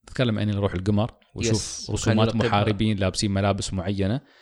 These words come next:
Speaker 1: هذه بعض الملابس اللي كانوا لابسينها المحاربين في النقوش اللي كان يشوفها إنيل مشابهة للبس المحاربين اللي كانوا موجودين في، عند تشيتشن إتزا في المكسيك.
Speaker 2: مهم.
Speaker 1: آه، كان في جدار، جدار المفت-، المفترض أن هذا الجدار يمثل،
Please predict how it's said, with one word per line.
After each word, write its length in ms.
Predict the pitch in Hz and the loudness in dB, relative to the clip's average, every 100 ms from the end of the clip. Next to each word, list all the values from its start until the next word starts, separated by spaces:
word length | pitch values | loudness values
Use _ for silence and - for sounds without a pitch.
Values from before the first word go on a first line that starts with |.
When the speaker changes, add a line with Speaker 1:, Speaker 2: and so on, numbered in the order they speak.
| - _ - | -20 _ -2
Speaker 1:
هذه 200 | 135 170 | 2 4
بعض 200 | 151 147 | 4 4
الملابس 520 | 175 131 143 151 - | 4 4 4 2 0
اللي 120 | 110 | -2
كانوا 240 | - 131 135 | 0 0 2
لابسينها 340 | 113 - 127 | 0 0 0
المحاربين 540 | 110 104 104 107 110 120 | 0 0 -2 -2 0 -2
في 100 | 101 | -2
النقوش 400 | 98 - 131 - | -4 0 -2 -2
اللي 120 | 98 | -6
كان 200 | 110 104 | -4 -4
يشوفها 440 | - 131 - - | -4 -4 -4 -2
إنيل 280 | 131 139 190 _ _ _ - | 0 0 -4 _ _ _ -4
مشابهة 720 | 110 - 165 160 139 170 190 _ - | -2 0 2 2 0 0 -2 _ -10
للبس 1040 | 98 104 104 101 - _ _ - 107 156 143 | -2 0 0 -2 -8 _ _ -2 0 0 -2
المحاربين 680 | 123 113 107 113 107 143 | -2 -2 -2 -2 -2 -2
اللي 120 | 120 104 | -2 -4
كانوا 260 | 117 113 | -2 -2
موجودين 460 | 107 104 104 120 127 | 0 -2 0 0 -2
في، 180 | - - - | -4 -6 -2
عند 280 | 156 165 - _ _ _ _ - | -2 -4 -14 _ _ _ _ -12
تشيتشن 260 | 135 139 123 | -4 0 0
إتزا 300 | 117 - 107 _ _ _ _ - | -2 -8 -14 _ _ _ _ -4
في 60 | |
المكسيك. 520 | 101 101 - 107 - _ | -2 -2 -4 -8 -10 _
Speaker 2:
مهم. 300 | 135 123 113 - - - | -6 -4 -6 -8 -20 -10
Speaker 1:
آه، 320 | 90 90 90 | -6 -4 -4
كان 260 | 95 - 113 | -4 -2 -2
في 160 | 113 | -2
جدار، 420 | 98 95 113 101 98 | -4 0 2 2 0
جدار 440 | 107 101 110 101 - _ - | -4 0 2 0 -4 _ -10
المفت-، 260 | 98 90 - | -8 -8 -8
المفترض 460 | - 113 - 107 | -6 -4 -2 -2
أن 60 | 101 | -2
هذا 100 | 101 | -2
الجدار 380 | 92 95 110 107 | -4 0 0 0
يمثل، 500 | 101 117 - 92 | -2 -2 -4 -6